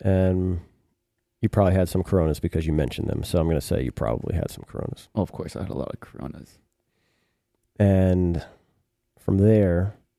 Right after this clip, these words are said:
Speaker 1: you don't know when you got jumped, why you got jumped, but you did. That's probably where you lost your tooth.
Speaker 2: Mm-hmm.
Speaker 1: You got across the border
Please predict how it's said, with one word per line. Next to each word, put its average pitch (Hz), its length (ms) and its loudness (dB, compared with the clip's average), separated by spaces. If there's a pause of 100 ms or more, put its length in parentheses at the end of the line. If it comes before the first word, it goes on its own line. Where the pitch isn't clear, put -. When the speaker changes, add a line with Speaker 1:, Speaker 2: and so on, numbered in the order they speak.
(360)
Speaker 1:
you 98 100 4
don't 104 160 4
know 107 520 4 (840)
when 127 240 6
you 147 80 6
got 135 220 4
jumped, 107 320 4
why 101 240 4
you 104 120 4
got 92 200 4
jumped, 90 420 0
but 64 160 0
you 87 120 0
did. 80 320 2 (180)
That's 78 160 -2
probably 90 300 2
where 90 160 2
you 85 80 2
lost 78 320 -2
your 110 80 -2
tooth. - 520 -2
Speaker 2:
Mm-hmm. 107 360 0 (260)
Speaker 1:
You 98 100 -6
got 82 300 2
across - 380 -2
the 135 100 0
border 92 500 2